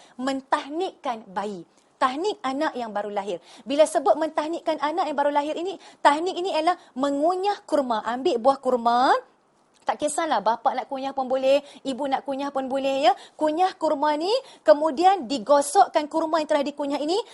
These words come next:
ke lelangit anak yang baru lahir. Cara yang terbaik ialah dengan meletakkan kurma yang dikunyah itu di hujung jari, kemudian masukkan ke dalam mulut anak tersebut dengan perlahan-lahan, gerakkan jari yang ada, ada kurma tu sebelah kanan, sebelah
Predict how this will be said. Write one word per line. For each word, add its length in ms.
ke 160
lelangit 560
anak 400
yang 240
baru 240
lahir. 320
Cara 320
yang 160
terbaik 320
ialah 240
dengan 240
meletakkan 560
kurma 400
yang 160
dikunyah 400
itu 240
di 160
hujung 400
jari, 400
kemudian 400
masukkan 480
ke 80
dalam 400
mulut 320
anak 320
tersebut 480
dengan 320
perlahan-lahan, 640
gerakkan 640
jari 320
yang 80
ada, 160
ada 80
kurma 320
tu 80
sebelah 400
kanan, 400
sebelah 400